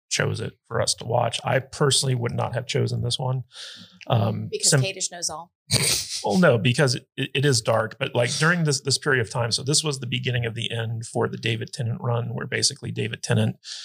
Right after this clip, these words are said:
Speaker 1: uh, was on his way out and a new Doctor was gonna be coming in. And, um, it, it's, like, one of the last episodes of, of series four. And basically it's about the Doctor goes to Mars during the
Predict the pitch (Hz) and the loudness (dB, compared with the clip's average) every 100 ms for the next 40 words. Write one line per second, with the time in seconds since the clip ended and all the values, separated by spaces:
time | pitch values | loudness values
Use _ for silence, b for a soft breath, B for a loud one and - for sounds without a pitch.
0 | B B _ - 110 110 110 113 110 107 | B B _ 0 2 0 -2 -4 -4 -4
1 | - - 120 117 - - - 117 104 110 | -4 0 2 2 -2 -8 -6 -6 -4 -2
2 | 120 117 113 - 117 120 117 - - - | 0 0 0 -2 -8 -6 -6 -6 -4 -2
3 | 107 147 139 139 - B B B - 117 | 4 4 4 0 -6 B B B -2 0
4 | 117 117 117 117 - 113 110 - - - | 2 0 -4 -6 -2 -2 -2 -6 -8 -8
5 | 117 - 120 127 113 - - - _ _ | -10 -6 0 2 2 -2 -10 -10 _ _
6 | _ _ _ _ _ _ _ _ _ 127 | _ _ _ _ _ _ _ _ _ 2
7 | 131 117 117 113 - 117 107 - 107 113 | 2 4 2 2 0 -2 -2 -2 -2 -6
8 | 104 - 113 117 - - - - 120 120 | -10 -6 -6 -2 2 2 6 4 4 0
9 | - 117 107 107 107 117 117 110 113 107 | 0 0 0 -2 -4 -8 -4 -4 -6 -10
10 | B B B B 175 180 180 160 135 - | B B B B 4 4 4 4 4 2
11 | 120 120 113 123 117 - 120 120 113 - | 2 2 4 2 2 0 0 2 0 2
12 | 127 110 107 110 110 - - 113 117 110 | 2 2 2 2 0 -2 -4 -4 -4 -4
13 | 110 - 98 - | -2 0 0 -2